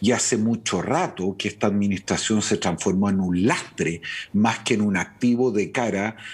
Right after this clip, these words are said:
a, eh, estos desafíos electorales por parte de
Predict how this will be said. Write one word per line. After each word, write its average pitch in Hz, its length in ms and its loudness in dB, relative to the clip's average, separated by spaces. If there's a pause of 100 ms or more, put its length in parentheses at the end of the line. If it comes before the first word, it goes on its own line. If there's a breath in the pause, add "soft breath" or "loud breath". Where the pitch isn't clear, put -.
(200 loud breath)
a, 110 580 0
eh, 92 680 -2
estos 120 320 -2
desafíos 139 500 0
electorales 104 600 0
por 98 180 -4
parte 98 300 -2
de 98 60 2